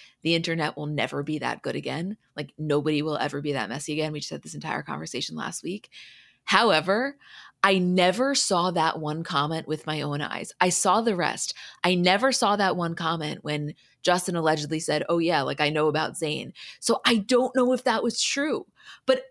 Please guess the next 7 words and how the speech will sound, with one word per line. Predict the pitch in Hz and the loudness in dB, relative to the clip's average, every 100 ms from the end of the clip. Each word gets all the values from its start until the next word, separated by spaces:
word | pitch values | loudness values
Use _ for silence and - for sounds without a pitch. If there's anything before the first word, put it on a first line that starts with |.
| _ | _
hypothetically, | - - - 320 349 - - 175 196 254 339 349 392 415 | -20 -2 4 4 4 2 4 4 4 4 2 2 2 0
could | - 226 - | -2 -4 -4
you | 202 202 _ _ - | -10 -10 _ _ -6
fucking | 220 - 233 | -4 -2 -4
imagine | 196 175 170 202 247 226 | -4 -2 0 0 -2 -2
what | 240 | 2
a | 381 208 | 2 2